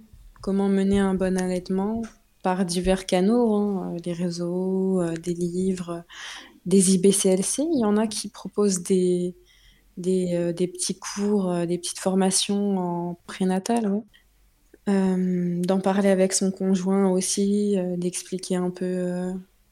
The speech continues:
ses envies, ses attentes.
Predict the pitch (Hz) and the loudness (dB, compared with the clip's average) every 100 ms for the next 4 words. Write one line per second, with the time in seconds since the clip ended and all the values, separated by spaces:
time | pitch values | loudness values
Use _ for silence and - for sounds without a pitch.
0 | _ _ _ _ - - - - 185 185 | _ _ _ _ -14 -10 -4 0 2 0
1 | 180 190 196 196 190 185 180 185 196 202 | 0 -2 -2 -2 -2 -2 -2 -2 -2 -2
2 | - | -8